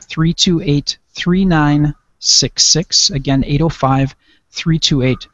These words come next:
three nine six six. If you do text us, depending on your plan, you might get charged a little bit for that. Uh, you can also <clears throat> go to the website, and, uh,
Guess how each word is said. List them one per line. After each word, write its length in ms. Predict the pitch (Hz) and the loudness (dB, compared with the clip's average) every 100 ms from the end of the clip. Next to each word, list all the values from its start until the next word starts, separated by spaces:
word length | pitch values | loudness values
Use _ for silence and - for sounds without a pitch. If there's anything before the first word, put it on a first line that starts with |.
| _ - | _ -8
three 240 | - 156 | -2 2
nine 360 | 151 143 139 139 | 4 4 4 2
six 340 | - 117 - | 0 0 0
six. 300 | 170 - - | 0 0 -2
If 100 | - | -2
you 60 | 127 | -2
do 160 | 135 | -2
text 420 | 131 139 - - | -2 -2 -2 -2
us, 340 | 131 127 - - | 0 0 0 -2
depending 400 | - - 185 180 | -6 -4 0 0
on 140 | 165 160 | 2 2
your 120 | 151 | 0
plan, 460 | - 143 143 147 139 | 0 0 2 4 2
you 140 | 139 | 2
might 240 | 135 131 - _ _ - | 2 0 -4 _ _ -8
get 140 | 131 | -4
charged 420 | - 139 127 - | 0 2 0 0
a 40 | 117 | -2
little 180 | 127 120 | -2 -2
bit 160 | 113 | -6
for 140 | - 123 | -6 -4
that. 220 | 120 120 - - - - | -2 -4 -10 -20 -20 -6
Uh, 240 | 151 156 170 | 0 0 2
you 120 | 170 | 0
can 140 | - | 0
also 520 | 151 156 180 - 147 156 - _ 240 | 0 2 2 2 0 -4 -10 _ -4
<clears throat> 520 | 247 214 220 185 165 | 0 2 2 2 2
go 160 | 180 | 2
to 120 | 170 160 | 2 2
the 120 | 151 | 2
website, 640 | 165 254 - 165 147 - _ _ _ _ _ _ _ - - - | 2 2 2 2 -2 -8 _ _ _ _ _ _ _ -20 -20 -6
and, 360 | 160 160 160 160 | -2 0 2 2
uh, 320 | 160 156 | 2 2